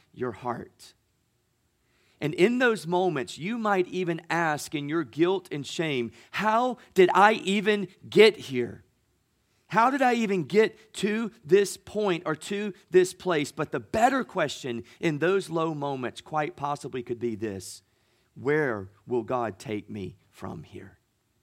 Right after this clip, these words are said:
Where is God going to take me from this very low and shameful place?" So, Christian, when you've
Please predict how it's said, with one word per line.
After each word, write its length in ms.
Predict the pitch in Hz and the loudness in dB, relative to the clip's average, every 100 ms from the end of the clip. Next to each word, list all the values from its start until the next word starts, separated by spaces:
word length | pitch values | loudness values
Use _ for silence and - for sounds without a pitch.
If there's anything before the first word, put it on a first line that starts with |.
| _ _ _ _ _ _ _ - | _ _ _ _ _ _ _ -8
Where 280 | 127 160 208 | 0 4 6
is 180 | 190 - | 4 2
God 340 | 165 160 160 | 0 2 0
going 220 | 131 151 | -4 -6
to 80 | 143 | -6
take 340 | - 143 147 147 | -6 -6 -8 -8
me 180 | 147 | -10
from 640 | 113 - - 147 135 104 95 _ _ | -10 -12 -6 -4 -4 -6 -12 _ _
this 240 | 131 117 - | -6 -6 -6
very 360 | 123 120 110 | -4 -4 -4
low 480 | 98 104 104 92 90 - _ _ _ - | -6 -8 -6 -8 -10 -16 _ _ _ -14
and 140 | 110 | -12
shameful 640 | - 110 104 95 95 85 82 _ _ _ | -10 -10 -10 -10 -12 -12 -14 _ _ _
place?" 360 | _ 110 90 - | _ -10 -10 -10
So, 200 | - 107 | -8 -8
Christian, 540 | - 127 - 95 90 - _ _ _ _ _ _ _ _ _ _ _ _ _ _ - | -8 -10 -10 -14 -16 -20 _ _ _ _ _ _ _ _ _ _ _ _ _ _ -12
when 300 | 113 147 156 | -8 -8 -6
you've 320 | 143 143 - | -10 -12 -16